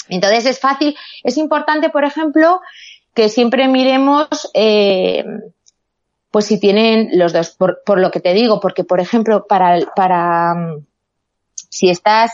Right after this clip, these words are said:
en, en la oficina o, o si vas en el coche o si trabajas, eh, a pie de calle con una cristalera, es muy importante que tengan para los rayos V A.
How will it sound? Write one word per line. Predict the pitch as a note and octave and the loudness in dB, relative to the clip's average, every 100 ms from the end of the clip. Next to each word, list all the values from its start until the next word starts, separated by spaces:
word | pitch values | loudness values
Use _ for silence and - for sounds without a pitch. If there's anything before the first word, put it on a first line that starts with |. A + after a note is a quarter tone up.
| - - | -6 -2
en, | A3+ A3 A3 A3 A3 G#3+ G#3+ _ _ _ _ _ _ _ - | 0 2 2 2 2 0 -4 _ _ _ _ _ _ _ -2
en | G#3 | 0
la | G#3 | 2
oficina | G3+ A3 - C#4 C4 G#3 F3 - - | 0 -2 2 2 2 0 -2 -4 0
o, | F#3 F3+ F3 F3 E3+ D#3 - | 2 4 4 4 4 2 0
o | |
si | E3+ E3 | -2 -2
vas | E3 G3+ | -2 0
en | F3+ | 0
el | F3 - | 0 2
coche | C4 D4 - G3 F#3 | 0 0 0 0 2
o | F#3 F3+ | 2 2
si | F3 - F#3 F3 E3+ E3+ F3 E3+ E3+ - | 0 -2 -2 0 2 2 2 2 0 -4
trabajas, | F#3+ F3 F3 F#3 G3 F#3 F#3 - | -2 0 0 -2 -2 0 -2 -4
eh, | - G3 F3+ | -2 0 0
a | F3+ | -2
pie | G3+ F#3 | -2 -4
de | F3+ | -2
calle | F#3+ F#3 F#3 F#3 F3+ | -2 -2 -2 -4 -4
con | F#3+ | -4
una | F#3 F#3+ | -2 -4
cristalera, | G3+ G#3 - A3 B3+ C4+ C#4 | -4 -4 0 2 2 0 -2
es | A3 | -4
muy | A3+ | -4
importante | A#3 A3+ A3+ C#4+ E4+ | -4 -4 -4 -4 -4
que | A3+ | -4
tengan | G#3+ A#3 D#4 F4 | -2 0 -2 -2
para | A3 F#3+ | -2 0
los | F3+ F3 | 0 -2
rayos | F3+ F3+ G#3+ - - | -2 -2 -4 -8 -12
V | D3+ D#3+ | -6 -2
A. | C4 | -2